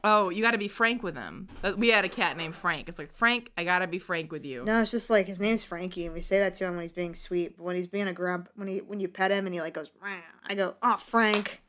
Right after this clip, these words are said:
Speaker 1: <laughs>
Speaker 2: Frank, don't give me that."
Speaker 1: <laughs>
Speaker 2: It's so funny because we adopted him with his, uh, quote-unquote sister. Like, we think they're actually maybe related, but they might not be.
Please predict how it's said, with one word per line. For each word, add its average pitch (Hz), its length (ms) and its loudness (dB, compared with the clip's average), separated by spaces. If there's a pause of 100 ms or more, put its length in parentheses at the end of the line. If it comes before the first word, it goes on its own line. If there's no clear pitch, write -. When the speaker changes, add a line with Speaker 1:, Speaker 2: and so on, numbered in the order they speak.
(200)
Speaker 1:
<laughs> 339 600 2
Speaker 2:
Frank, 311 680 6
don't - 180 8
give 254 100 2
me 214 60 4
that." 202 380 6 (540)
Speaker 1:
<laughs> 294 80 -2 (680)
Speaker 2:
It's - 160 6
so 392 140 4
funny 320 240 4
because 233 180 0
we 240 120 4
adopted 233 400 4
him 277 160 2
with 214 140 0
his, 190 380 0
uh, 180 300 4 (140)
quote-unquote 233 520 4
sister. 175 580 0 (380)
Like, 208 200 8
we 226 80 6
think 214 220 4
they're 220 120 6
actually 190 380 4
maybe 202 240 2
related, 202 480 4
but 185 100 -2
they 180 80 -2
might 165 480 -6
not 143 300 -10
be. 196 340 2